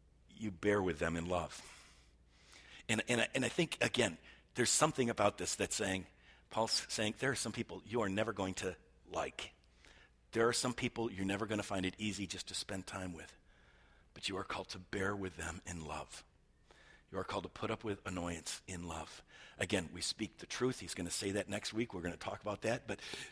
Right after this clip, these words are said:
but we also just put up with a lot.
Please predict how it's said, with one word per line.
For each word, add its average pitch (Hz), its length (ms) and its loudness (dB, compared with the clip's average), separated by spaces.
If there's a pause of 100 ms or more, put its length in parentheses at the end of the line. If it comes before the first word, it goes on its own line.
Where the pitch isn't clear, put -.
(1000)
but - 180 -10
we 104 140 0
also 104 640 -2 (480)
just - 480 -4 (560)
put 131 160 -6
up 117 240 -4 (260)
with - 200 -8
a 110 80 -2
lot. 120 520 -4